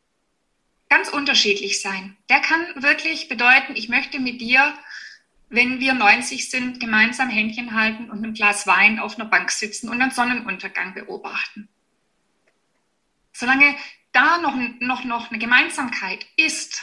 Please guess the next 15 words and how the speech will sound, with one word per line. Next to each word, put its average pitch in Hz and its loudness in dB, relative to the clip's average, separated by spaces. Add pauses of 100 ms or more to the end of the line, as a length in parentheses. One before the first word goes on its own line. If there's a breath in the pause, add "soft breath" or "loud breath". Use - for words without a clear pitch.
so - -8
ein, 233 -2
wirklich 311 0
noch 233 -2
ein 233 -4
gemeinsames 247 0
Ziel, 277 -4
so 240 -8
eine 226 0
gemeinsame 269 2
Vorstellung 240 -8
von 311 -4
Lebensgestaltung 214 0
oder 254 -6
von 254 -4